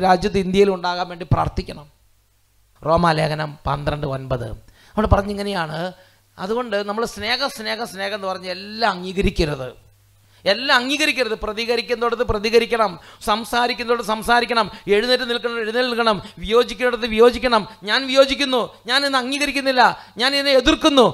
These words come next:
പറയുമ്പോൾ അത് സ്നേഹത്തിനെതിരല്ല. ഉള്ള കാര്യം സത്യസത്യമായി പറയുമ്പോൾ അത്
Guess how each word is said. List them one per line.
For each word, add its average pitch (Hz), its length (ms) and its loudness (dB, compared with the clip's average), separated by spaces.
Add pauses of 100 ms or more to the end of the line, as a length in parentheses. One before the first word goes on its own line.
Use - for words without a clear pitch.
(260)
പറയുമ്പോൾ 208 580 0 (240)
അത് 190 180 -6
സ്നേഹത്തിനെതിരല്ല. 180 800 -4 (420)
ഉള്ള 262 220 2 (160)
കാര്യം 214 340 2
സത്യസത്യമായി 220 840 -4 (100)
പറയുമ്പോൾ 214 540 4 (280)
അത് 196 100 0